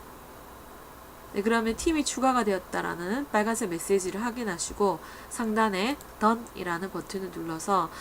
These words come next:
프로젝트 설정 화면으로 다시 되돌아가겠습니다. 네, 그러면 흥부놀부라는 프로젝트에 박사 공일 번부터 공사 번에 그 학생팀이 추가가 된 것을 확인할 수 있습니다.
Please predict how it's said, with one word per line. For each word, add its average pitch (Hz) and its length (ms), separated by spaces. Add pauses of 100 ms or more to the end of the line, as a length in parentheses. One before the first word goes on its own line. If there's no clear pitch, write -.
(400)
프로젝트 233 760
설정 247 380
화면으로 180 420
다시 - 340
되돌아가겠습니다. 175 1160 (1900)
네, 208 100
그러면 233 340
흥부놀부라는 262 720
프로젝트에 196 640
박사 208 380
공일 208 360
번부터 185 460
공사 202 340
번에 220 380 (360)
그 180 120
학생팀이 233 880
추가가 190 400
된 165 160
것을 165 260
확인할 208 320
수 - 140
있습니다. 175 560